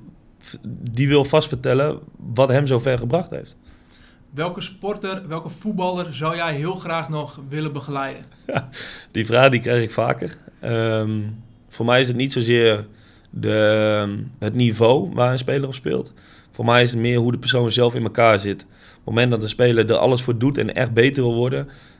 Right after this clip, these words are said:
Speaker 1: eh, mij dagelijks terug appt van, "Hey Loran, hoe zit dit in elkaar? Kan ik hiervan leren? Of hoe kan ik dit doen?" Ja, daar word ik meer door getriggerd dan spelers op het hoogste niveau.
Speaker 2: Ja, dus het gaat je meer om de instelling en
Speaker 1: Ja.
Speaker 2: de werkhouding van die persoon.
Speaker 1: Absoluut, absoluut.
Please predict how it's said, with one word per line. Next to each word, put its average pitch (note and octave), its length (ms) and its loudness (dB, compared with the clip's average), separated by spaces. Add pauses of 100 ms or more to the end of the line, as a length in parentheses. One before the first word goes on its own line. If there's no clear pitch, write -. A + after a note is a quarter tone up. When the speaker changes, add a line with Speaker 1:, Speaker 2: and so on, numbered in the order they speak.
(160)
Speaker 1:
eh, - 400 -6
mij A2+ 260 4
dagelijks A#2 440 4
terug D3 340 2
appt A#2 220 4
van, A#2+ 120 -2
"Hey B2+ 160 4
Loran, A#2+ 280 2
hoe A#2 120 0
zit A2+ 140 0
dit B2+ 180 2
in D3 100 -2
elkaar? C#3+ 460 0 (280)
Kan A#2+ 160 2
ik A2+ 80 2
hiervan C3 340 2
leren? D3 300 0
Of A2 240 -2
hoe B2 200 0
kan B2+ 160 2
ik A2+ 120 -2
dit B2+ 160 0
doen?" E3 240 -2 (400)
Ja, - 240 -10
daar A2+ 160 -4
word B2 140 2
ik B2 100 2
meer C3 280 2
door C3+ 160 4
getriggerd B2+ 520 -2
dan A#2 360 2 (240)
spelers A#2+ 400 4
op G#2+ 140 0
het A2+ 100 0
hoogste A2+ 300 2
niveau. A2 320 -2 (380)
Speaker 2:
Ja, B2+ 140 -18 (100)
dus C#3 100 -18
het - 100 -18
gaat C#3+ 140 -12
je C#3+ 60 -10
meer D3+ 180 -6
om C#3+ 60 -10
de D#3 60 -10
instelling D#3 680 -6
en B2 80 -12
Speaker 1:
Ja. A2+ 160 2
Speaker 2:
de D3 80 -2
werkhouding C#3 540 -8
van C3 100 -18
die B2+ 80 -14
persoon. - 180 0
Speaker 1:
Absoluut, A#2 320 -6
absoluut. - 500 -8